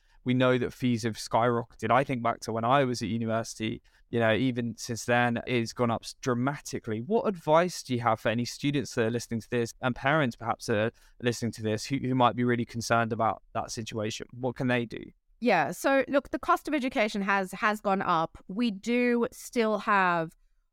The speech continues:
Speaker 2: one of the best funding systems in the world. I know it's really controversial to say. Um, when education is free,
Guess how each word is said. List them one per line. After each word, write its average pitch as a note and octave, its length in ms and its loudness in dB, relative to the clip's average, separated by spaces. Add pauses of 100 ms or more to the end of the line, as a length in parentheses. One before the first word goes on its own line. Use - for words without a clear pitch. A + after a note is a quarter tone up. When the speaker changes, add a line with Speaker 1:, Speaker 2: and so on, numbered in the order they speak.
(100)
Speaker 2:
one G#3+ 360 4
of G3 220 -2
the G3+ 160 -2
best - 720 -4 (300)
funding F#3 520 2
systems F3+ 540 -2
in F#3+ 140 -2
the F3+ 80 -2
world. F3+ 360 4
I F#3+ 80 4
know A3 100 2
it's G#3 140 -4
really G3+ 240 2
controversial F3+ 680 -2
to F#3 100 -8
say. F3+ 440 0 (340)
Um, G3 280 2
when B3 300 2
education G#3+ 920 -2
is G3+ 360 -4
free, G3+ 560 -2